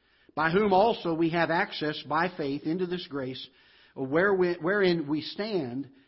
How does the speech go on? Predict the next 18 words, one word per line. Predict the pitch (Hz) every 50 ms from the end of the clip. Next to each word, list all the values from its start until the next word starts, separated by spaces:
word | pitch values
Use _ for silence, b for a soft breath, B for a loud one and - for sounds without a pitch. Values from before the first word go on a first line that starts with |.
| b b b
and | 165 170 160
rejoice | 160 156 151 135 185 214 220 - -
in | 214 185
hope | 170 165 156 156 160
of | 156 151 127
the | 143
glory | 131 156 160 170 175
of | 170 -
God. | 160 151 143 135 139 139
And | 147 151 147
not | 151 165 190 226
only | 247 240 226 196
so, | - - 214 196 160 156
but | 151 147 156 151
we | 151 151 147
glory | 131 143 156 180 202 220 220 220 220 190
in" | 180 180 180 175 170 165 151 143 - - _ _ _ _ _ _ _ _ _ _ -
what? | 131 156 196 269 262 -